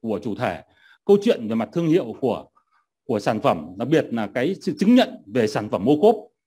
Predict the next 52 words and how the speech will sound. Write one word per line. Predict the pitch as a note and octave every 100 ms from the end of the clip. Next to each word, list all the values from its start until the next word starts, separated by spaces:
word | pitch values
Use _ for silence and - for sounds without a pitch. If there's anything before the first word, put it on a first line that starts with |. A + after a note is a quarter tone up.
| _ _ -
của | D3 A#2
cơ | E3+ D3+
quan | D#3 -
quản | G2
lý | C3+
nhà | D3
nước. | C3 G#3+ - - - -
À, | D3+ E3
nhưng | A#3
điều | G3+
quan | D#3+ D#3+
trọng | A#3+ D#3+
là | D3+
gì? | D3 C3 - - -
Bốn | F#3+ C#4+ D4+
cái | B3+
yếu | A3+
tố | B3 G#3
này | B3 F3+ C3+
chúng | F#3+
ta | G3+ G#3 G3 -
phải | G#2
khai | - G#3+ G#3+
thác | C4+ C4+
nó | G#3 G3 B3+
trên | B3 G#3
mặt | F3 -
bao | E3+ F3
bì | C#3 F#2+ - _ _ _ _ _ _ _ _ _ _ _ _ _ _ -
thì | F3
chúng | G3
ta | G#3 F#3
mới | E3+ F#3 A3 - _ _ _ - -
thúc | - A3
đẩy | F#3 A#2+
được | A#2 C3 -
các | F3+ F#3
cái | - C3+ D#3+ F3 -
khía | G#3
cạnh | G#3+ - - -
về | A2+
mặt | A2
giá | A#2+ F3
trị | G3 E3+ -
cũng | F3
như | E3 D3+
chất | A3+
lượng | A3 D#3 -
đối | B2
với | D3 F3
sản | C3+
phẩm. | G2+